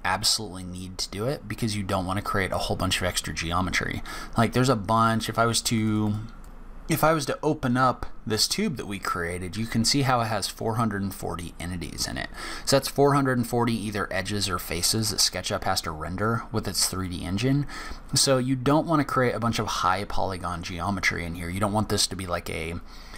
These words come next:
you know, have a precision of, like, forty-eight sides and all of that, 'cause that could create a lot of geometry, and you can't even see it when you zoom out.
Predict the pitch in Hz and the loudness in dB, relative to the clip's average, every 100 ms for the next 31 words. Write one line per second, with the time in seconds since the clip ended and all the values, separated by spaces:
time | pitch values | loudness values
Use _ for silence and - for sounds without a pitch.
0 | - - 104 98 98 98 104 - - 92 | -14 -2 2 4 2 2 2 2 0 -2
1 | 90 87 85 82 - 85 82 82 82 - | -6 -4 -6 -6 -8 -6 -6 -6 0 0
2 | 85 87 82 82 87 90 87 82 120 165 | 2 0 -2 -4 -8 -6 -4 -2 0 0
3 | 107 113 98 - - 101 87 85 87 82 | 0 -2 -2 -4 -2 0 0 2 0 0
4 | 87 95 123 110 92 90 - - - 117 | -2 2 4 4 0 -2 -6 -10 0 4
5 | 117 - 165 165 135 92 - - 131 104 | 4 2 -4 -2 -2 0 2 2 0 -4
6 | - 95 90 90 85 85 76 76 76 50 | -6 -10 -10 -10 -8 -8 -8 -6 -6 -6